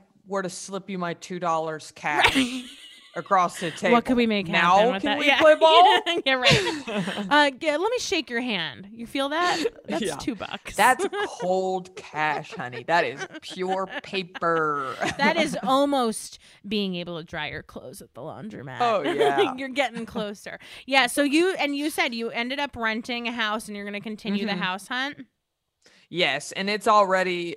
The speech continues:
Speaker 1: uh, it's just really hard and, and depressing. And honestly, I refuse to participate. <laughs> I just refuse. Like, I was looking on there, eleven hundred. Now, people that don't live in L A or California,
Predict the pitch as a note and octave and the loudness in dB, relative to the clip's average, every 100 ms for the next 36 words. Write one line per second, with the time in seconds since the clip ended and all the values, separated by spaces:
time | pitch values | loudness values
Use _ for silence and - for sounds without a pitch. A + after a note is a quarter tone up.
0 | - - - - D2 G#2 G#3 - D#4+ - | -12 -20 -18 -16 -12 -4 -4 -2 -4 -6
1 | G#3+ G#3+ G#3 G3 F3 E3+ D3 B2 - - | -4 0 2 2 4 4 4 0 -6 -2
2 | F#3 G3+ A3+ C4+ B3 F#4 - D3+ A3 E4 | 0 2 0 0 2 2 0 -2 4 4
3 | E5 - F#4+ - - _ _ _ - G4+ | 4 2 0 0 -12 _ _ _ 0 4
4 | C5+ - D4+ E4+ D#4+ A3 A3+ A#3 C#4 D4 | 4 2 2 2 0 -2 -2 -2 -2 -6
5 | - - - - - - _ _ _ - | -8 -12 -12 -14 -16 -16 _ _ _ -18
6 | _ A#3+ D#4 F#4+ D4 - D4 - - - | _ 2 2 0 -2 0 0 -2 -4 0
7 | C4+ - _ _ _ _ _ - C#4+ F4+ | 0 0 _ _ _ _ _ 4 4 4
8 | E4 C4+ C4 A#3+ A#3 G3+ F#3+ - _ _ | 0 0 4 4 4 0 -4 -10 _ _
9 | _ _ C4 C4+ B3 B3+ C#4 F4 D#4+ C#4+ | _ _ 4 4 6 4 6 0 0 -2
10 | C4+ B3 B3 A#3 D#4+ F4+ G4 C4+ A3+ A3 | -2 -2 0 2 0 0 0 2 2 2
11 | G3 G3 G3+ F#3+ F#3+ G3 G3+ G3 F#3+ F#3+ | -2 -4 -4 -6 0 4 4 4 0 -2
12 | G3 F#3 G3 F#3+ F3 | 0 0 0 -4 -6